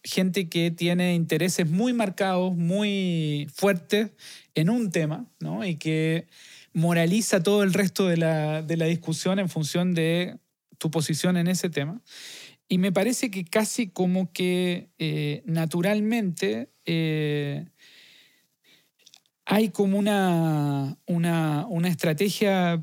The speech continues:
por defecto, ¿no? De intentar movilizar esas identidades, ¿no? Y, y ahí, y, y esto, eh, de nuevo, para mí es particularmente importante en, en el caso de Chile, eh, más que,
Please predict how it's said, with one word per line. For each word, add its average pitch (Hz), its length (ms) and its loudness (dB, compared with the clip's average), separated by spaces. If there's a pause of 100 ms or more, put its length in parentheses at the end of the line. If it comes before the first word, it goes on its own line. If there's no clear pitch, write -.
(160)
por 170 180 2
defecto, 196 640 0
¿no? 233 240 0
De 208 100 0
intentar 196 440 2
movilizar 185 520 -2
esas 170 260 -6
identidades, 151 760 -8
¿no? 175 400 -6
Y, 170 560 0
y 170 220 0
ahí, 214 440 2 (280)
y, 165 240 0
y 170 160 -2
esto, 175 500 0 (720)
eh, 147 400 -4
de 156 220 -4
nuevo, 180 320 2
para 147 220 0
mí 175 240 2
es 165 80 -2
particularmente 156 840 -2
importante 160 540 -4
en, 151 120 -4
en 147 300 -6
el 151 120 -6
caso 165 260 -2
de 165 60 0
Chile, 202 360 -4 (1080)
eh, 165 420 2 (100)
más 196 340 0
que, 233 540 0